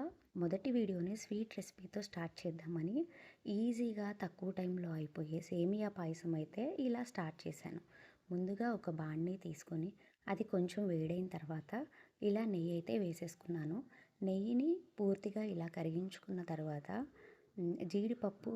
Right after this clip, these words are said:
బాదము, కిస్మిస్ అయితే ఇలా తీసుకున్నాను. వీటిని, ఉమ్, కొంచెం బ్రౌన్ కలర్‌కి వచ్చేంత వరకు, ఆ, లో ఫ్లేమ్‌లో పెట్టుకొని ఇలా వేయించుకుంటూ ఉండాలి.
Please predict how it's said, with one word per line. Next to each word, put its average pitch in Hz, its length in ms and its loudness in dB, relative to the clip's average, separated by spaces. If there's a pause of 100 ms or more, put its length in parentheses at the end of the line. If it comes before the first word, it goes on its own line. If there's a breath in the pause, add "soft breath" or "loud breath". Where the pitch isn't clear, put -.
బాదము, 170 680 0
కిస్మిస్ 202 520 -4 (140)
అయితే 165 360 2 (440 loud breath)
ఇలా 214 200 4
తీసుకున్నాను. 170 720 -4 (380 soft breath)
వీటిని, 190 540 2 (320)
ఉమ్, 185 160 2
కొంచెం 196 380 0
బ్రౌన్ 165 360 2
కలర్‌కి 202 420 -2
వచ్చేంత 180 480 0
వరకు, 165 400 0 (540 loud breath)
ఆ, 175 60 0 (240)
లో 185 220 6
ఫ్లేమ్‌లో 214 440 2
పెట్టుకొని 170 600 0 (120)
ఇలా 190 280 0 (120)
వేయించుకుంటూ 185 720 0
ఉండాలి. 156 440 0